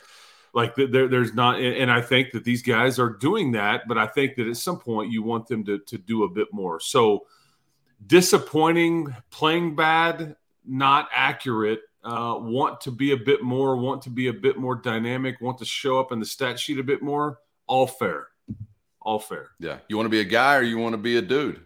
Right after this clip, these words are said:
Speaker 2: Uh, you say
Speaker 1: Yeah.
Speaker 2: Tyree Wilson has the measurables and he's triple teamed every play. I mean, yeah, I totally get what you're saying there. And it reminds me of, if you've played football really on any level, I would think, or any kind of sports, you've known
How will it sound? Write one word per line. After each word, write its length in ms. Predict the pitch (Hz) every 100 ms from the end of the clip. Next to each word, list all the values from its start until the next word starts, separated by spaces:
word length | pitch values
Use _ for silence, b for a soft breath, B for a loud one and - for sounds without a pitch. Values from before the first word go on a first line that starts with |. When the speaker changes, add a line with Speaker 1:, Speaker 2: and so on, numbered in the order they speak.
| _
Speaker 2:
Uh, 320 | 92 92 92 90
you 120 | 104
say 180 | 117 127
Speaker 1:
Yeah. 80 | 113
Speaker 2:
Tyree 340 | - 127 131
Wilson 400 | 113 131 127 127
has 260 | 117 123 98
the 80 | 104
measurables 560 | 113 127 117 131 110 -
and 540 | 160 185 160 131 117 - B B _
he's 260 | - 127 113
triple 320 | - 143 98
teamed 280 | 92 101 85
every 220 | 87 87
play. 300 | 82 82 - -
I 80 | -
mean, 260 | 120 110 87
yeah, 240 | 110 85 78
I 100 | 113
totally 360 | - 151 151 120
get 180 | 131
what 180 | 123 120
you're 100 | 117
saying 360 | - 143 151 110
there. 160 | 101
And 80 | 101
it 80 | 95
reminds 480 | 110 110 127 131 107
me 180 | 123 117
of, 140 | 90 B B _
if 140 | 113
you've 100 | 107
played 220 | 117 131 120
football 460 | 131 90 120 120
really 240 | 110 127 117
on 140 | 107
any 160 | 120 113
level, 320 | 110 131 113
I 100 | 104
would 180 | 98 85
think, 280 | 107 113 98
or 160 | 87 b b
any 140 | 123
kind 200 | 135 123
of 80 | 101
sports, 500 | - - 135 123 -
you've 120 | 113
known 360 | 98 113 117 113